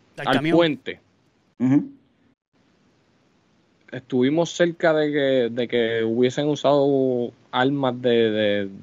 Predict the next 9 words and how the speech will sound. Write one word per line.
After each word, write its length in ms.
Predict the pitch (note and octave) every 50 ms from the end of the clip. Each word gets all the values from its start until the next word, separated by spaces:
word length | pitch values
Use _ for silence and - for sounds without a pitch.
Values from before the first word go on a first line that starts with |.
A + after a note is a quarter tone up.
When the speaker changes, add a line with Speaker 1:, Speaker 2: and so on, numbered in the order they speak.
| - -
Speaker 2:
de 360 | A#2 A2 A2 A2 A2 G#2+ G2+
destrucción 500 | G#2 A#2 G#2+ - - B2+ - - C3 B2+ C3
masiva? 400 | B2+ A#2+ - - - G2 - - - _ _ _ _ _ _ _ _ _ _ _ _ _ _ _ _ _ _ _ _ _ _ _ _ _ _ _ _ _ -
Nucleares, 800 | A2+ G#2+ G#2 F#2+ - B2 C3+ C#3 C#3+ C#3+ C#3 C3 C3 - F#3+
Speaker 3:
No, 180 | G3 F#3 E3+ D3
no. 260 | B2 A#2+ A#2+ A#2 A#2 A2+
Speaker 2:
químicas 840 | A2+ - A#2+ A#2+ A2+ A2+ G#2+ - C3 - C#3 C3 C3 B2+ B2+ B2+
o 100 | B2 A#2+
demás. 300 | A2 G#2+ G#2 A2+ A2+ A2